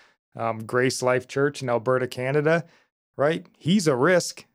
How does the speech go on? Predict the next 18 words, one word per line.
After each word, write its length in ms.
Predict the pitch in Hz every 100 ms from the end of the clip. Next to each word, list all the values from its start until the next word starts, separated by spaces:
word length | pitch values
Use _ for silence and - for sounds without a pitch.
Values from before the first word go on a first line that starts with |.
| -
That 240 | 123 160 143
guy, 220 | 113 117
his 240 | 160 185
faith 280 | - 139 123
actually 360 | 135 131 127 123
moves 440 | 127 185 147 110
him 200 | 156 165
to 80 | 120
action. 600 | 113 113 - 120 131 139 _ _ _ _ 202
And 140 | 170
that 160 | 185 170
can't 260 | 180 165
stand 400 | - 170 175 131
in 80 | 120
this 180 | 120 113
sort 240 | - 123 117
of, 240 | 113 - _ _ _ _ -
um, 480 | 113 110 107 110